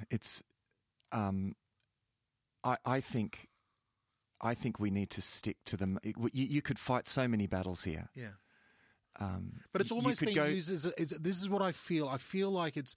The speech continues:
Speaker 2: being used as a test now.
Speaker 1: Yeah.
Speaker 2: Like, it's a grid
Speaker 1: Yeah.
Speaker 2: and, and, and, and it's a ever shifting
Speaker 1: Yeah.
Speaker 2: sand of, of
Speaker 1: Yeah.
Speaker 2: approval.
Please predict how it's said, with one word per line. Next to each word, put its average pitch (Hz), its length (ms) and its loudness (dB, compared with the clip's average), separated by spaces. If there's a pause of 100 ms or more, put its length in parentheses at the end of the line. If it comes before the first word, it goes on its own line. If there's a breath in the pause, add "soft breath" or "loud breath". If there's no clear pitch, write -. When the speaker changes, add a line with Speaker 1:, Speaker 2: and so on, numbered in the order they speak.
(400 loud breath)
Speaker 2:
being 196 260 2
used 156 480 2
as 131 140 0
a 123 60 -2
test - 520 0
now. 104 380 -4 (300 loud breath)
Speaker 1:
Yeah. 110 200 4
Speaker 2:
Like, 131 300 -2 (200 loud breath)
it's 151 180 2
a 147 60 2
grid 131 640 0 (400 soft breath)
Speaker 1:
Yeah. 104 180 0 (200)
Speaker 2:
and, 143 280 -2
and, 143 220 -2
and, 147 220 -4 (120)
and 165 180 -4
it's 170 220 -4
a 160 100 -4 (180)
ever 214 440 0 (220)
shifting 175 720 2
Speaker 1:
Yeah. 151 40 -4
Speaker 2:
sand 139 720 2
of, 135 300 -2
of 127 340 0
Speaker 1:
Yeah. 117 140 4
Speaker 2:
approval. 127 560 2